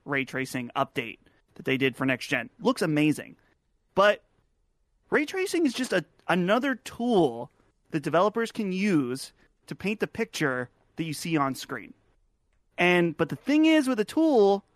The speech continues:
like that is it takes resources. And so in this scenario, the developers, Playground Games, decided, "We don't wanna use that tool, and we're gonna use the resources to use our other tools."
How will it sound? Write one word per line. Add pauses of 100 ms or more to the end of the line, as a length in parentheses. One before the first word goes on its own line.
like
that
is
it
takes (300)
resources. (380)
And
so (300)
in
this
scenario, (580)
the
developers, (140)
Playground
Games,
decided, (600)
"We
don't
wanna
use
that
tool,
and
we're
gonna
use
the
resources
to
use
our
other
tools."